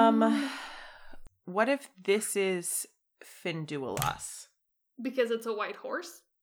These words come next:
Speaker 2: Like the moon?
Speaker 1: Yeah.
Speaker 2: I feel like it's disrespectful to give <laughs>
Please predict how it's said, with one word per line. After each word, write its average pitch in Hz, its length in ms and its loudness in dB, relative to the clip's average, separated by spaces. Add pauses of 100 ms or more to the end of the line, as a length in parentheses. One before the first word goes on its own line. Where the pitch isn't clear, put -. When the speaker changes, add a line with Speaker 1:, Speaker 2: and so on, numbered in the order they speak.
(380)
Speaker 2:
Like 226 220 -8
the 220 60 -8
moon? 214 360 -8 (380)
Speaker 1:
Yeah. 233 280 0 (400)
Speaker 2:
I 269 80 0
feel 415 200 0
like 392 120 -2
it's 330 200 -4
disrespectful 226 880 -4
to 226 140 -6
give 208 340 -6 (840)
<laughs> - 20 -8